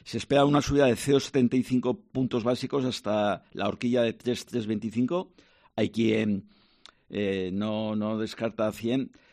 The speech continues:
cien puntos básicos, eh, pero bueno, cero setenta y cinco yo creo que subirán. Pero lo más importante será, eh, por una parte, el discurso de Powell. Vamos a ver lo que dice después.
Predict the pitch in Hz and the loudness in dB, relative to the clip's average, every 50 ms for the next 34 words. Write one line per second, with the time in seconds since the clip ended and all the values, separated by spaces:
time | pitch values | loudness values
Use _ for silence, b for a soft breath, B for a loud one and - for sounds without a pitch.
0 | b b b b - 123 104 113 113 101 117 117 123 127 - - 139 143 147 - | b b b b -2 -2 -2 -2 -2 -2 0 0 0 0 0 0 0 0 0 0
1 | - - _ - - 117 117 104 104 104 104 - 104 113 123 123 98 82 80 - | -4 -12 _ -10 -6 -4 -2 -2 -2 -4 -4 -4 -2 0 0 0 -2 -4 -4 -2
2 | 131 131 - 113 113 117 113 123 123 123 113 110 110 107 107 104 - 107 104 110 | -2 -2 -2 -2 -2 -2 0 0 2 2 2 2 0 0 -2 -4 -4 -4 -2 0
3 | 123 127 139 131 B B B B B 113 113 120 147 151 151 160 135 151 - 165 | 2 2 2 0 B B B B B 0 2 2 4 2 2 0 0 0 2 0
4 | 151 135 160 160 - - 139 139 143 143 151 151 139 123 123 120 120 117 117 113 | 0 0 -2 -4 -2 0 0 2 2 2 2 2 2 2 0 2 2 2 2 0
5 | 110 98 92 95 - - 110 127 139 147 147 143 127 110 87 - - 98 95 95 | 0 -2 -4 -8 -6 -2 0 2 4 4 4 4 2 0 -2 -2 -4 -4 -4 -4
6 | 98 - - - 123 117 127 127 104 107 131 135 143 180 214 - - - - - | -8 -8 -6 -6 -2 0 0 0 2 2 4 4 4 4 2 -2 -4 -12 -16 -10
7 | 107 92 98 101 - 104 101 101 104 101 101 - 101 101 104 95 98 98 101 98 | -6 -6 -6 -4 -4 -4 -2 -2 -2 -2 -2 -2 -2 -4 -4 -4 -4 -6 -6 -6
8 | 87 - - 131 156 175 160 - | -8 -8 -4 -4 -2 -2 -4 -6